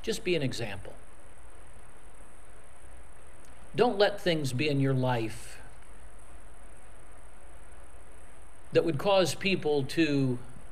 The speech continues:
speak ill about you. Deal with them. Be an example in your character." And Lord, we pray that you'd help us in that same way.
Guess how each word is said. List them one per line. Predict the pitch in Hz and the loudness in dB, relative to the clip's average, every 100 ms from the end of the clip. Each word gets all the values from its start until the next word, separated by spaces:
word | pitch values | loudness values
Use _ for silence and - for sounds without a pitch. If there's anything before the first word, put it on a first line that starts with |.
| - | -6
speak | - - 190 170 139 - | -4 -2 2 2 2 4
ill | 165 139 127 | 6 6 4
about | 127 127 117 - | 2 2 2 -2
you. | 110 - - - - - - - - - - - - - - - - - - - - - - - | -4 -6 -6 -6 -6 -6 -6 -6 -8 -6 -6 -6 -6 -6 -6 -6 -6 -6 -6 -6 -6 -6 -6 -2
Deal | 160 202 | 4 6
with | 131 113 | 6 0
them. | - - - - - - - - - - - - - - - - - - - - - - | -4 -6 -6 -8 -6 -6 -6 -6 -6 -6 -6 -6 -6 -6 -6 -6 -6 -6 -6 -6 -4 4
Be | 202 | 4
an | 180 | 4
example | 131 151 156 135 127 110 - - - - - - - - - - - - - | 4 4 4 2 2 0 -4 -6 -6 -6 -6 -6 -6 -6 -6 -6 -6 -6 4
in | 175 | 6
your | 160 139 | 6 2
character." | - - 135 120 113 - - - - - - - - - - - - - - - - - - | 0 0 2 0 -2 -6 -6 -6 -8 -8 -6 -6 -6 -6 -6 -6 -6 -6 -6 -6 -6 -6 -4
And | 151 | 2
Lord, | 165 220 170 | 6 6 6
we | 240 | 2
pray | 247 202 208 | 2 2 2
that | 135 | 2
you'd | 143 135 | 0 0
help | 160 165 | 0 0
us | 165 139 - - | 0 0 -2 -2
in | 127 | 0
that | 120 - | 0 0
same | - 135 127 | 2 4 4
way. | 120 92 | 2 -2